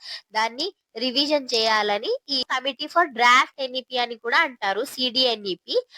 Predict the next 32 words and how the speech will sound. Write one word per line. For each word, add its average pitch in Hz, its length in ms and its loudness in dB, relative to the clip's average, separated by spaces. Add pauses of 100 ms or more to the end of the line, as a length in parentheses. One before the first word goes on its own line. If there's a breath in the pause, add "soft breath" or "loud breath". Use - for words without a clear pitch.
(200 loud breath)
వాళ్ళ 269 160 4
చైర్పర్సన్ 262 800 2
ఏమో 240 220 2
డాక్టర్ 247 440 0
కె 226 180 -6
కస్తూరి 214 500 -6
రంగన్. 202 400 2
కమిటీ 277 280 -4
కూడా 254 320 4
వాళ్ళ 254 320 4
రిపోర్ట్ 262 560 0
ని 392 160 -4 (380 loud breath)
థర్టీ 254 220 -2
ఫస్ట్ 277 480 0
మే 294 400 2
టూ 277 80 -4
థౌజండ్ 254 540 0
నైన్టీన్ 233 580 0
లోనే 240 360 4
సబ్మిట్ 226 540 -2
చేసింది. 208 540 -4 (320 loud breath)
ఎవరికి 285 540 2
అంటే, 233 420 0
ఎంహెచ్ఆర్డీకే 240 960 0
సబ్మిట్ 226 520 -2
చేసింది. 185 460 -12
టూ 285 100 -4
థౌజండ్ 262 560 0
నైన్టీన్ 226 600 -2
థర్టీ 214 280 -6
ఫస్ట్ 214 400 -4
మే. 254 260 0